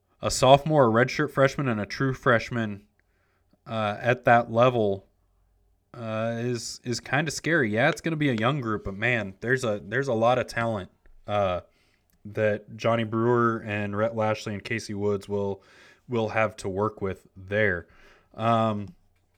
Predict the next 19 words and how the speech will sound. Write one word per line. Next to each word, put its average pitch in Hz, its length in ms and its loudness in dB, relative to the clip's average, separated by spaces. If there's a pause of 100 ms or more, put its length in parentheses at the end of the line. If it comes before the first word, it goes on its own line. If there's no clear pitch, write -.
(500)
moving 127 280 2
over 135 160 8
to 123 100 2
the 107 80 -2
defensive 131 480 0
side, 127 300 2
that's 120 200 2
where 123 120 0
the 95 60 -2
top - 360 2
two, 131 420 2 (500)
uh, 123 160 2
recruits, 135 460 -2
according 123 340 -4
to 117 60 2
the 104 140 -2
twenty-four 123 440 -4
seven 120 300 -2
rankings, 117 460 -4